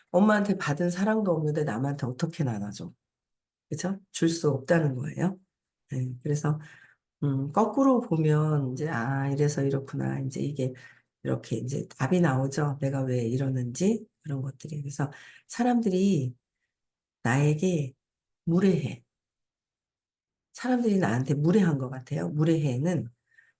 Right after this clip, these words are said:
다른 이들에 대한 성심성의가 부족한 것에서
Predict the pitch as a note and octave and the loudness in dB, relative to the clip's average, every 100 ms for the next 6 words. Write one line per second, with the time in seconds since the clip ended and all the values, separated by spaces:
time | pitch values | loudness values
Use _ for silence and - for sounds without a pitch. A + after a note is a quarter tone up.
0 | - C#3 F#3 G#3 F#3 F3 F3 F3 D#3 C#3 | -4 0 4 4 4 2 0 0 0 -2
1 | C3+ F3 C#3 B2+ - _ _ _ _ - | 0 0 -2 -4 -12 _ _ _ _ -8
2 | - B3 A#3 A#3+ A3+ A3+ A3 G3+ F#3 F3+ | -2 0 0 2 2 2 0 0 0 0
3 | F3 F3 - D#3+ E3 E3 D#3+ D#3 C#3+ C#3+ | 0 0 -4 -2 -2 0 -2 -2 -2 -2
4 | C3+ D3 G#3 G#3 | -4 -2 -2 -4